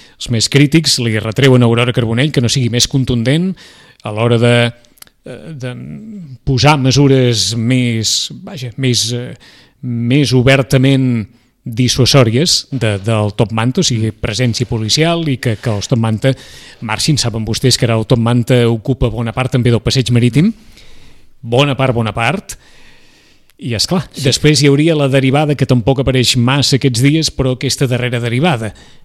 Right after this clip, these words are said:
Speaker 1: no tindries oferta si no hi hagués demanda. I, per tant, eh, eh, en, en aquestes qüestions, eh, ens movem. Però sí que és cert que, eh, em, eh, apreten a l'alcaldessa en aquest sentit, eh? Fins i tot hi ha, hi ha persones que li demanen ja la dimissió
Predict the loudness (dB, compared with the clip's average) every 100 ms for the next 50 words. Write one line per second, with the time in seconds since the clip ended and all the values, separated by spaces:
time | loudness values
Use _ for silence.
0 | -12 -6 -2 0 2 2 2 4 2 4
1 | 2 2 0 4 4 4 2 2 0 -4
2 | -14 -20 _ _ _ _ _ _ _ _
3 | _ _ _ _ _ _ _ _ -20 -14
4 | -8 -2 -2 -2 -6 _ _ -16 -14 -8
5 | -8 -6 -6 -6 -10 -20 _ -14 -4 0
6 | 0 0 -2 2 4 4 4 4 2 2
7 | 2 2 0 -6 -8 -8 -4 -2 2 2
8 | 0 0 0 0 -6 -14 -20 _ -20 -14
9 | -8 -4 -4 -6 -14 -20 _ _ -16 -16
10 | -16 -10 -2 2 4 4 2 4 2 2
11 | 4 4 4 4 2 2 0 0 2 2
12 | 0 -2 -2 -2 -4 -4 -4 -4 -4 -6
13 | -8 -6 -4 -2 -2 -2 -2 -2 -2 0
14 | 0 -2 -2 0 2 2